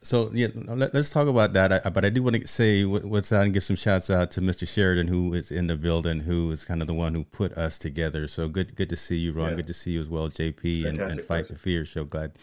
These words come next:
Speaker 1: you guys are joining and in the comments. But you, you, you touched on a couple of things, and I, I don't wanna overshadow them. You, you talked a little bit about the environment, about the room,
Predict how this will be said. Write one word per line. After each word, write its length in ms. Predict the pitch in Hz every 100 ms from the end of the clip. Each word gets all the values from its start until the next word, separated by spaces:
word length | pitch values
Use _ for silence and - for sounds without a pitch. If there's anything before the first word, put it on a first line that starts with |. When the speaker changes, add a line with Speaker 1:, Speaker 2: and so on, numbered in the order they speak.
| - _
Speaker 1:
you 120 | 87
guys 240 | 85 78 76
are 60 |
joining 400 | 73 85 80 78 73
and 160 | 85 82
in 100 | 78
the 60 |
comments. 540 | 71 - 87 80 73 - _ - - - - _
But 300 | 95 90 - _ - - _
you, 140 | - 113
you, 140 | 131 123
you 80 | 117
touched 300 | - 151 -
on 80 | 123
a 40 |
couple 220 | - 110
of 60 | 104
things, 320 | - 98 98
and 80 | 90
I, 200 | 85 92
I 40 |
don't 260 | 85 107 -
wanna 460 | 104 95 90 85 80 _ _ _
overshadow 760 | 107 95 90 - 98 87 82
them. 220 | 76 73
You, 200 | 80 87 -
you 140 | 92
talked 260 | - 98 98
a 60 |
little 160 | 92 90
bit 160 | 82
about 240 | 82 82 82
the 100 | 85
environment, 680 | 78 82 90 92 87 87 -
about 240 | 82 80
the 80 | -
room, 500 | 76 87 87 85 85